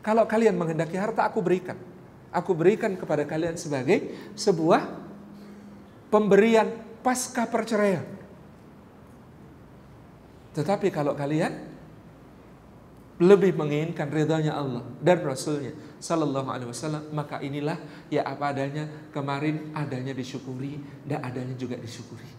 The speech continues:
Begitu. Ini soal misi hidup yang disepakati di awal.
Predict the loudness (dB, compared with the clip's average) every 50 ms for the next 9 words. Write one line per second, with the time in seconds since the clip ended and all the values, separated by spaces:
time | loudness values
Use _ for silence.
0 | -20 -20 -20 -18 -16 -16 -16 -16 -16 -16 -16 -16 -18 -18 -20 -20 -20 -20 -20 -20
1 | -20 -20 -20 -20 -20 -20 -20 -20 -20 -20 -20 -20 -20 -20 -20 -20 -20 -20 -20 -20
2 | -20 -20 -20 0 4 6 6 8 6 4 2 2 0 -4 -8 -10 -8 -4 0 2
3 | 2 2 2 0 -2 -2 -4 -6 -10 -8 -4 -2 -2 -2 -2 -4 -4 -2 -4 -4
4 | -4 -8 -12 -16 -18 -8 -2 0 2 2 2 0 0 -4 -10 -12 -14 -16 -8 0
5 | 2 2 2 2 0 -8 -4 -2 -2 0 0 -2 -6 -6 -6 -8 -6 -6 -8 -6
6 | -2 -2 -2 -2 -2 -6 -10 -14 -16 -12 0 2 2 4 4 2 2 2 2 0
7 | -2 -6 -10 -14